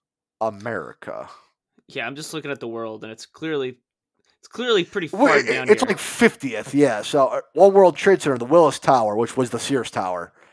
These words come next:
Speaker 2: Yeah.
Speaker 1: um, in Chicago, four thirty-two Park Avenue, that was in New York. The Trump International Hotel and Tower in Chicago. Ooh, Trump there. Uh, thirty Hudson Yards in New York. The Empire State Building.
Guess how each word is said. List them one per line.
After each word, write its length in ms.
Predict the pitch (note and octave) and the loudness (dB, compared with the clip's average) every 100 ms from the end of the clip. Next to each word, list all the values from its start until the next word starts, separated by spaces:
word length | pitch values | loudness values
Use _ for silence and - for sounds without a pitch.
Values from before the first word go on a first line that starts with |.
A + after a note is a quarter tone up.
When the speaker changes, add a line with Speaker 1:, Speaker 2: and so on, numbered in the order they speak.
| _ _ | _ _
Speaker 2:
Yeah. 280 | - A2 A2 | -18 -4 -2
Speaker 1:
um, 100 | A2 | -2
in 80 | G#2+ | -4
Chicago, 640 | G#2 - G#2+ G2+ F#2 F2+ _ _ _ _ _ _ | -10 -4 -4 -4 -8 -10 _ _ _ _ _ _
four 380 | - - F#3 F#3 | -10 4 8 8
thirty-two 440 | F#3+ F3 - F#3+ | 8 4 4 -2
Park 320 | - E3 C#3+ | 6 6 6
Avenue, 500 | E3 F3 D#3 F3 F#3 E3 | 6 6 4 0 -2 -2
that 140 | A#2+ F#2+ | -6 -6
was 180 | G#2 | -10
in 140 | G#2 G2 | -12 -14
New 100 | G#2 | -4
York. 420 | C3 C#3+ C3+ - _ _ | 2 2 2 -4 _ _
The 80 | A2+ | -14
Trump 360 | - D#3 D3+ C3 | -2 2 2 0
International 580 | C3+ C#3 D#3 - C#3 | -6 -2 -2 -4 -6
Hotel 600 | A2+ A#2+ A2 - A#2+ A#2 | -6 -8 -10 -4 -2 0
and 140 | G#2+ G#2 | -2 -10
Tower 400 | - G#2+ G#2 G#2+ | -4 -4 -2 -6
in 140 | A2 | -10
Chicago. 760 | G2 G#2+ - G2+ G2 G#2+ D3 _ - | -14 -12 -6 -6 -6 -4 -6 _ -8
Ooh, 280 | F4+ E4+ - | -8 -8 -14
Trump 260 | _ - - | _ -12 -12
there. 220 | - A#1+ - _ _ _ - - _ - | -16 -20 -20 _ _ _ -20 -20 _ 4
Uh, 260 | C3+ C3 | 6 6
thirty 560 | A#2 - F3+ F#3+ G3+ G3+ | 2 2 8 10 10 4
Hudson 640 | C#3+ F#3 F#3 - F3 C#3 | 2 4 4 2 -2 -2
Yards 600 | A#2+ D3+ C#3+ D3 G#3 - - | 0 2 4 4 2 -2 -12
in 200 | B2+ B2 | -10 -8
New 100 | A#2+ | -8
York. 540 | A2+ A2+ D#3 _ - _ _ _ _ - | -4 -4 -4 _ -20 _ _ _ _ -6
The 100 | C3 | -2
Empire 320 | D3 E3+ D#3+ | 2 4 4
State 340 | C#3 D3+ C3 - | 2 -2 -2 -4
Building. 460 | A#2 A2+ B2+ D#3 | -8 -6 -8 -8